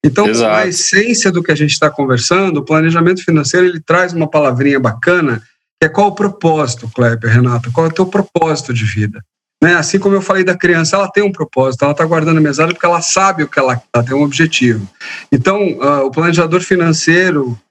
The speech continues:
Speaker 1: ele, ele tem esse desafio como conselheiro do cliente dele,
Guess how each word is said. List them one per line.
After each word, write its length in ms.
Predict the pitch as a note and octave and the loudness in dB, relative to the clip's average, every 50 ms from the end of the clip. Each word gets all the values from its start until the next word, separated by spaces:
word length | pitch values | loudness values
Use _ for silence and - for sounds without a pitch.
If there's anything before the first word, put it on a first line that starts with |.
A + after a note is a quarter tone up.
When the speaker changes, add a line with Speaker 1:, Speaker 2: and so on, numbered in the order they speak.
| _ _ _ - | _ _ _ 0
Speaker 1:
ele, 220 | D3 D3+ D#3+ D#3 - | 2 2 2 2 2
ele 240 | C#3+ D#3 D3+ D#3+ D#3+ | 0 0 0 0 0
tem 240 | D#3+ F#3+ G3 A3 | 0 0 0 2
esse 200 | G#3+ F#3+ - F3+ E3+ | 0 0 0 -2 -4
desafio 500 | D3 - E3+ D#3 D#3 - - F#3 E3+ E3 | -2 -2 -2 -2 -4 0 2 2 2 2
como 240 | E3+ D#3 D3+ C#3+ - | 2 0 -2 0 0
conselheiro 640 | D3+ D#3 D3 - - D3 C#3 C#3 C#3+ D3 C#3 B2+ | 0 -2 0 0 0 0 2 2 0 0 -2 -2
do 100 | C3 B2 | -6 -4
cliente 400 | A#2 C#3+ C#3 C#3 C3 A#2 - A#2 | -2 0 0 0 0 -4 -6 -2
dele, 340 | B2 C#3 D3 D#3 D#3+ D#3+ | 0 2 2 2 0 -2